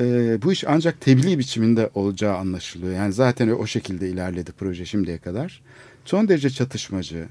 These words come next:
toplumu kutupsallaştırıcı bir süreç içinde olduğumuz gözüküyor aslında. Çünkü tartışmanın iyi bir şey olmadığına dair, müzakere etmenin kötü bir şey olduğuna dair bir şey var ki tam da sivil anayasa vesaire gibi konuların konuşulduğu bir dönem. Başbakan'a aslında çok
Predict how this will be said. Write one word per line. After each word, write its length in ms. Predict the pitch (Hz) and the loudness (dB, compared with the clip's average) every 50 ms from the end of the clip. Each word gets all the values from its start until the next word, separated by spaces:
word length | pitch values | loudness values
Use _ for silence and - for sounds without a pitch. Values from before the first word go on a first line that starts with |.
| - _ _ | -16 _ _
toplumu 340 | - 131 127 - 160 170 180 | -8 -8 -4 -2 -2 -2 -2
kutupsallaştırıcı 1080 | - - - 143 135 - - 135 127 117 120 120 120 - - - 131 127 131 156 170 151 | -4 -10 -14 -14 -8 0 4 4 4 4 4 0 0 -2 -2 -2 0 0 0 -2 -4 -4
bir 80 | 147 | -4
süreç 640 | 135 - - - - 143 131 135 - - - - - - - | -6 -6 -4 2 4 4 4 4 -2 -10 -14 -14 -12 -12 -12
içinde 340 | - - - 123 123 120 | -10 -2 2 4 4 6
olduğumuz 520 | 120 113 104 98 104 110 110 110 104 101 90 | 6 4 4 2 2 2 0 0 -2 -4 -6
gözüküyor 460 | 95 85 76 - - - 90 80 80 | -10 -10 -10 -12 -12 -10 -10 -10 -10
aslında. 420 | 95 87 - - - - - - - - _ _ _ _ _ _ | -10 -10 -12 -14 -14 -14 -16 -18 -18 -20 _ _ _ _ _ _
Çünkü 180 | - - 107 - | -10 -10 -8 0
tartışmanın 600 | - 143 135 131 135 - - - 139 143 156 175 | 2 2 2 2 0 -4 -4 -2 0 0 0 0
iyi 220 | - 139 135 135 | 2 2 2 2
bir 40 | 123 | 2
şey 160 | - - 127 - - | -2 -4 -4 0 2
olmadığına 540 | 127 135 147 139 117 101 101 98 95 92 | 4 6 6 4 4 2 0 -2 -4 -4
dair, 360 | 85 92 95 101 131 151 139 - - - - - - - - - _ - | -4 -4 -2 -2 -4 -6 -8 -12 -20 -20 -20 -20 -20 -20 -20 -20 _ -6
müzakere 560 | 101 107 104 107 113 107 104 - 127 131 151 151 | -4 -4 -2 0 0 0 0 2 2 4 4 4
etmenin 300 | 131 135 - 113 110 101 | 2 2 0 0 0 0
kötü 300 | - - 120 - 170 165 | -2 -6 -4 -4 -4 -6
bir 60 | 135 | -2
şey 140 | - 127 110 | 2 2 2
olduğuna 360 | 104 95 85 90 92 90 82 | 2 2 -2 -4 -6 -6 -6
dair 280 | 90 92 107 127 127 | -4 -4 -4 -4 -4
bir 100 | 107 101 | -6 -6
şey 300 | 90 - - 104 107 98 | -6 -4 -2 -2 -2 -2
var 180 | 98 127 139 131 | -2 -6 -8 -10
ki 80 | - - | -12 -8
tam 240 | - 110 107 110 | -6 -4 -4 -4
da 80 | 101 101 | -4 -6
sivil 300 | - - 107 110 104 98 | -6 -4 -4 -2 -2 -2
anayasa 380 | 87 85 85 82 - 90 85 92 | -2 -4 -6 -8 -10 -10 -10 -8
vesaire 500 | 95 90 87 - - 107 104 98 92 87 | -8 -8 -8 -4 -2 0 0 0 -2 -4
gibi 140 | 85 82 | -6 -6
konuların 360 | - - 107 98 98 104 120 123 | -4 -2 0 0 0 0 -2 -2
konuşulduğu 480 | 127 107 101 - - 110 104 117 113 | -4 -4 -6 -4 -4 -2 0 0 0
bir 80 | 101 92 | 0 -2
dönem. 220 | 98 95 90 90 90 - - - - - - - - | -2 -2 -4 -6 -8 -12 -18 -18 -18 -18 -20 -4 -2
Başbakan'a 460 | 151 190 202 - 180 165 - 160 165 160 | 0 0 0 0 -2 0 0 0 0 0
aslında 260 | 147 - - 170 - | -2 -4 -4 -6 -4
çok 280 | - 160 139 - - | -4 -6 -6 -6 -12